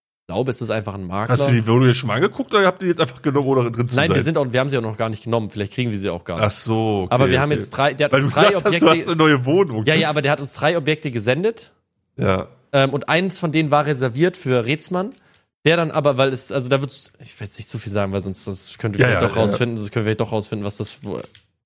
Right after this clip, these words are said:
Speaker 1: zum Glück gibt's genug Neubauprojekte in Köln. Ähm, auf jeden Fall, ähm, haben wir drei Objekte zur, zur Besichtigung bekommen. Und die sind
Speaker 2: Mhm.
Speaker 1: alle gut für, für, für zwei Leute, wo beide zu Hause arbeiten.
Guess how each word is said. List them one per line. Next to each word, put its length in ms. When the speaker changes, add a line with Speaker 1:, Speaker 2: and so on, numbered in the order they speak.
Speaker 1:
zum 140
Glück 160
gibt's 180
genug 220
Neubauprojekte 560
in 40
Köln. 200
Ähm, 460
auf 160
jeden 180
Fall, 380
ähm, 360
haben 120
wir 80
drei 160
Objekte 320
zur, 320
zur 120
Besichtigung 380
bekommen. 400
Und 180
die 40
sind 200
Speaker 2:
Mhm. 80
Speaker 1:
alle 240
gut 320
für, 320
für, 420
für 140
zwei 300
Leute, 340
wo 80
beide 300
zu 120
Hause 200
arbeiten. 380